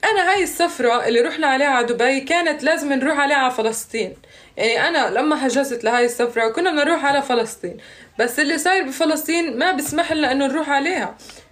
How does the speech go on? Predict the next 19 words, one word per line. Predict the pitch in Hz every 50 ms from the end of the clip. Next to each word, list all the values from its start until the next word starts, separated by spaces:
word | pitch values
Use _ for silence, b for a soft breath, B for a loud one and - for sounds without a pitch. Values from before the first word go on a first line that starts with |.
| B -
فإحنا | 240 - - - - - 339 330
نقلنا | 311 302 - - 294 339 330 302 269
السفرة | 262 262 233 220 220 269 277 285 302
لدبي. | 311 302 294 302 - 392 330 285 - B B B B B B
شو | - - 330
نعمل | 359 370 403 415 392 339 277 240 220
يعني؟ | 208 202 208 214 220 220
نخ-، | -
يعني | - - - - 190 185 151
دفعنا | - - 262 269 370 370 370 339
مصاري، | 311 294 269 - 277 262 240 214 196
يعني | 190 196 214
المصاري | 226 240 240 254 269 320 320 302 294 -
تروح | - 269 285 277 285 -
هيك؟ | 269 247 254 269 262 - _ _ _ _ - - - - - - - -
حرام، | - - - 392 440 466 466 311 233 208
صح | 220 - 339 339 302
ولا | 311 294 269 247 233
لأ؟ | 240 - -